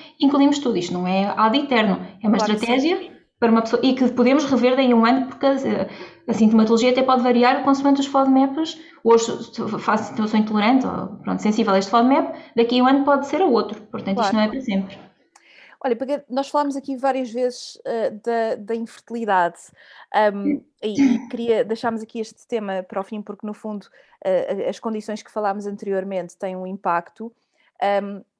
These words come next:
Speaker 2: queria perguntar-te como é que se define infertilidade, embora para muitas pessoas isto possa ser óbvio, não é assim tão óbvio e há aqui alguns,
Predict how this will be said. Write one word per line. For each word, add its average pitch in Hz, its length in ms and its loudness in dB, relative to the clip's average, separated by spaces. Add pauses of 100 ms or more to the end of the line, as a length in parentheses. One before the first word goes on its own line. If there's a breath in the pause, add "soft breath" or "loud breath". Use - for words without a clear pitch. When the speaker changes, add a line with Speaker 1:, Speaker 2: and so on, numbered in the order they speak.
(240)
Speaker 2:
queria 277 180 -4
perguntar-te 254 600 -4
como 277 180 -4
é 302 80 -6
que - 120 -18
se - 140 -20
define 220 600 -8
infertilidade, 202 640 -4
embora 220 240 -4
para 226 200 -6
muitas 220 400 -8
pessoas 202 380 -8
isto 202 140 -14
possa 214 220 -10
ser 190 220 -8
óbvio, 180 440 -8
não 202 200 -6
é 202 60 -6
assim 202 240 -12
tão 196 140 -8
óbvio 185 400 -10
e 185 100 -8
há 180 60 -4
aqui 185 180 -10
alguns, 185 420 -10